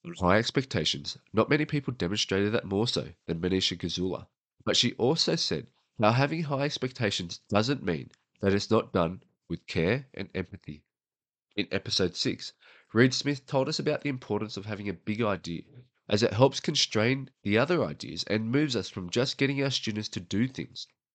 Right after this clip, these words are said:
and focuses our attention on what we want them to be able to do and know by the end of the unit. On curriculum development in episode twenty-two, Emma Turner spoke about her baskets acronym that highlights the different aspects that we need to take into, into account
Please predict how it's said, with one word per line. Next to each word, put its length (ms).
and 160
focuses 520
our 180
attention 560
on 120
what 120
we 100
want 220
them 120
to 140
be 220
able 220
to 80
do 320
and 160
know 160
by 180
the 100
end 120
of 80
the 80
unit. 400
On 120
curriculum 480
development 540
in 100
episode 320
twenty-two, 560
Emma 180
Turner 320
spoke 320
about 200
her 120
baskets 720
acronym 420
that 100
highlights 480
the 80
different 400
aspects 380
that 100
we 140
need 140
to 80
take 340
into, 260
into 260
account 460